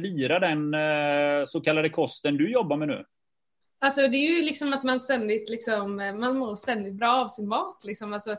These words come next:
Speaker 2: man blir ju alltid, man ser alltid fram, ni vet när man har beställt in en sallad, man ser inte riktigt fram emot att sitta där och, och liksom pilla i kaninmaten, liksom, utan
Speaker 1: <laughs>
Speaker 2: vad fan,
Speaker 1: Oj,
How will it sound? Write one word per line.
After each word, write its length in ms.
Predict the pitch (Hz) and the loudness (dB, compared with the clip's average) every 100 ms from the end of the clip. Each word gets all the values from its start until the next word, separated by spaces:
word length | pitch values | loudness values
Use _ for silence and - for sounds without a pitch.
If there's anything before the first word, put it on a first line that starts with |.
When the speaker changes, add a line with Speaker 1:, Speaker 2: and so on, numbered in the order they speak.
| - _ - | -10 _ -2
Speaker 2:
man 140 | 247 | 0
blir 120 | 254 | 4
ju 60 | 277 | 4
alltid, 300 | 269 269 233 | 4 2 -2
man 120 | 254 | 0
ser 120 | 285 | 2
alltid 220 | 277 269 247 | 2 0 -2
fram, 220 | 330 320 285 - - | 2 2 0 -10 -2
ni 100 | 320 | 2
vet 180 | 294 277 | 2 2
när 80 | |
man 120 | 269 269 | 0 0
har 60 | |
beställt 340 | 269 - 254 262 | -2 -2 -2 0
in 140 | 240 | -2
en 100 | 208 | -2
sallad, 480 | 208 240 208 220 226 | -2 -2 0 0 2
man 120 | 262 | 0
ser 120 | 294 | 0
inte 180 | 285 233 | -2 -2
riktigt 400 | 302 226 - - | -2 -6 -12 -6
fram 220 | 285 285 | -4 -2
emot 200 | 294 220 | -2 -4
att 60 | - | -6
sitta 320 | 254 240 220 | -8 -6 -4
där 200 | 202 190 | -2 -2
och, 460 | 196 196 196 - - | -4 -4 -4 -8 -10
och 80 | |
liksom 220 | 214 208 208 | -10 -10 -10
pilla 220 | 226 185 | -6 -8
i 60 | |
kaninmaten, 720 | - 214 233 208 190 180 254 294 | -6 0 0 2 -2 -2 -4 -4
liksom, 360 | 233 202 180 | -4 -6 -8
utan 280 | 196 202 202 - 143 | -8 -6 -8 -10 -14
Speaker 1:
<laughs> 280 | - 135 233 | -12 -4 0
Speaker 2:
vad 80 | 196 | 2
fan, 80 | 269 - - - 139 - | 0 -6 -14 -8 -8 -8
Speaker 1:
Oj, 160 | - | -8